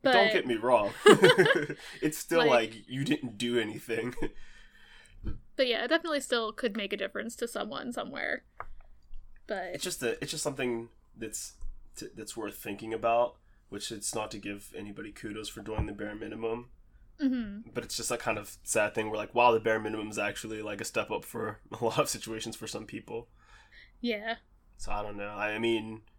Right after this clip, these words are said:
Speaker 1: you think about movies like Crash or Green Book,
Speaker 2: Oof.
Speaker 1: where some people are like, "Oh, I never considered racism." You're like, "Oh my god."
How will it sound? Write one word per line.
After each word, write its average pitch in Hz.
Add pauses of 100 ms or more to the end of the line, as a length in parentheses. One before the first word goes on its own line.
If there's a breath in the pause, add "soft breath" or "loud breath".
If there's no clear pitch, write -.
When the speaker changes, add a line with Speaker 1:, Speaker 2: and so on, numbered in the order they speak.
(220)
Speaker 1:
you 120
think 123
about 113
movies 110
like -
Crash 110 (200)
or 110
Green 110
Book, 107
Speaker 2:
Oof. -
Speaker 1:
where 110
some 113
people 117
are 110
like, 107
"Oh, 143
I 113
never 120
considered 120
racism." 113
You're 110
like, 104 (360 soft breath)
"Oh 113
my 110
god." 107